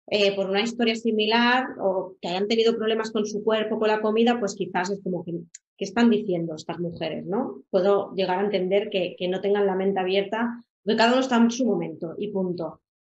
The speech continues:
Pero que, que no es fácil, que no es fácil asimilar esta información porque nos han contado desde que somos pequeñas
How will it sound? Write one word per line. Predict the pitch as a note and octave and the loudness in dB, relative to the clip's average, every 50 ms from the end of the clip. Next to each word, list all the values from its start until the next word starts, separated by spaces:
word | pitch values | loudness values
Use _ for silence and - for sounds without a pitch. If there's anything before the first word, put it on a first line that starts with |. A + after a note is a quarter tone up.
| _ _ _ - | _ _ _ 0
Pero | - B3 A#3 A#3 A3+ A#3 A3+ | 2 2 4 4 2 2 2
que, | A3+ A3 G#3+ G#3 G3+ G3 F#3+ F#3+ F#3+ | 2 4 4 4 4 4 2 0 0
que | A3 A3+ | 0 2
no | A#3+ C4 | 2 2
es | - - - | 0 0 0
fácil, | A3+ F#3 F3+ - G3 F#3 F3+ - | 0 0 0 0 -2 -2 0 2
que | G#3 | 2
no | A3 A#3+ | 2 2
es | A#3 - | 2 2
fácil | B3 G#3+ G#3+ - - C4 | 0 0 0 2 0 0
asimilar | C4 A#3+ A#3+ A#3+ G#3 G3 F#3+ F#3+ F#3+ | 0 0 0 2 2 2 2 2 0
esta | G3+ G3 A3+ A3 | 0 0 -2 -2
información | A3+ A3 G3+ F#3+ F#3 F#3 F3 F3 - - A#3+ A#3 G#3+ A#3 A#3 | -2 0 0 -2 -2 -2 -6 -6 -2 0 0 2 2 2 2
porque | A#3+ A3 - - F#3+ | 2 2 2 2 0
nos | F#3 F3+ F3+ G#3 | 0 0 -2 -2
han | G3+ G#3+ G3+ | -2 -2 0
contado | G#3+ A#3 A3+ A3+ G#3 G#3 G3+ G3 G3+ G3+ | 2 2 2 2 2 2 2 4 4 2
desde | F#3 F#3+ F3+ F3+ F3+ | 2 0 -2 -4 -6
que | F3+ F3+ | -6 -6
somos | - F#3+ G3 G#3+ A3 G#3 | -6 -4 -4 -4 -4 -4
pequeñas | - G3 G3 - F#3+ F#3+ F#3+ F#3+ G3 G3 G#3 A#3+ C4+ - - | -4 -4 -2 -2 -2 0 0 0 0 0 0 -2 -4 -6 -8